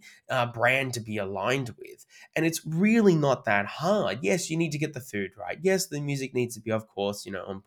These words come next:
point, blah, blah, blah. But if you don't have an exciting experience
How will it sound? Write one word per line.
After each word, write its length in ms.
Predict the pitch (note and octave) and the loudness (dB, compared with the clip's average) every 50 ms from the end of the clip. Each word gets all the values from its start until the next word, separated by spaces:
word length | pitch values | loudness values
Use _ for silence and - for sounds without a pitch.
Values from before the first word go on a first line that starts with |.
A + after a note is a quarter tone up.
| _ | _
point, 240 | - F#2+ F#2+ - - | -14 -12 -12 -12 -14
blah, 100 | G2 F#2+ | -16 -20
blah, 120 | G2 F#2+ - - | -20 -20 -20 -18
blah. 140 | - - - _ _ - - - - - - _ | -18 -18 -18 _ _ -20 -18 -18 -18 -18 -10 _
But 220 | - D#3 D3+ D3+ - _ _ _ _ _ _ _ _ _ _ _ _ _ - - | 2 2 2 2 -2 _ _ _ _ _ _ _ _ _ _ _ _ _ -10 -4
if 160 | - D3+ C#3 D3+ | -2 -2 -2 -2
you 100 | D3+ C#3+ | 0 2
don't 280 | D3+ C#3 C#3+ D#3+ D#3 | 4 4 4 4 2
have 300 | D#3+ - - B2 A#2+ A2+ | 2 2 2 2 2 2
an 100 | A2+ G#2 | 0 -4
exciting 580 | G#2 G2+ - - - - G#2 A#2 A#2+ B2+ A#2+ A2+ | -6 -6 -8 -4 0 2 2 4 2 2 0 -2
experience 760 | G#2 G2+ - - - G#2 G2+ G#2 G#2 A2 A#2 A#2+ B2 B2 - | -4 -6 -8 -4 -2 0 0 2 2 0 -2 -2 -6 -8 -10